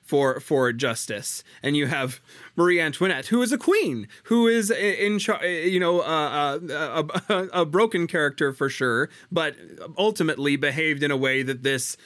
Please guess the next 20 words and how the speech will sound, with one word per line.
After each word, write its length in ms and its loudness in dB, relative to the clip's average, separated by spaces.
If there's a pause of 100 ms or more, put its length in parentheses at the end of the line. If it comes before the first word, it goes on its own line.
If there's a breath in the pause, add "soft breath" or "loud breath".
(100 soft breath)
fraternity 880 -2 (180 loud breath)
of 280 -2
men, 480 -2 (280 loud breath)
um, 480 -2
believed 440 0
was 420 0
against 680 -2
the 80 0
Republic. 520 -4
And 180 -2
so 340 0
each 260 -4
of 120 -2
them 280 -2
is 160 -4
subsequently 680 -4
either 300 -2
killed 380 -2
or 140 -2
experiences 1040 -4